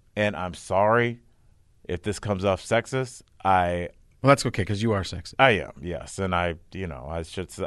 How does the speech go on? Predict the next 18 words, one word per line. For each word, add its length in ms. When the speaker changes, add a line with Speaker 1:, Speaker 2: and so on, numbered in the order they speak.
Speaker 1:
stop 240
spray 280
painting 340
that 160
on 100
people's 320
garage 340
doors. 300
Um, 560
there 300
is 80
something 640
within 300
a 80
lot, 380
and 320
here's 360
my 520